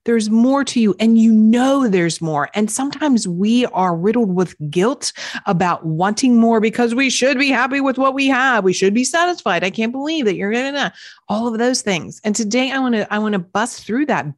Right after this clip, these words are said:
bullshit for you, with you, and,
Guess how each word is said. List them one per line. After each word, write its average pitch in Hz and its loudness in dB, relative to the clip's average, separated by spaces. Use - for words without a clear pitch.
bullshit 208 -2
for 143 -4
you, 147 -4
with 254 -2
you, 180 -8
and, 233 0